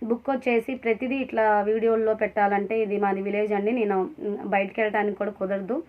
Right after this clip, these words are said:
అందుకని ఇలా చేస్తున్నానండి. ప్రతి ఒక్కరు కూడా నా ఛానల్ని ఆదరిస్తారని మనస్ఫూర్తిగా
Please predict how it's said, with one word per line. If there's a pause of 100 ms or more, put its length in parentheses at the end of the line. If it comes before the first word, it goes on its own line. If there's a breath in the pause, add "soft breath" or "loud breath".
(460 loud breath)
అందుకని
ఇలా (100)
చేస్తున్నానండి.
ప్రతి
ఒక్కరు
కూడా
నా
ఛానల్ని
ఆదరిస్తారని
మనస్ఫూర్తిగా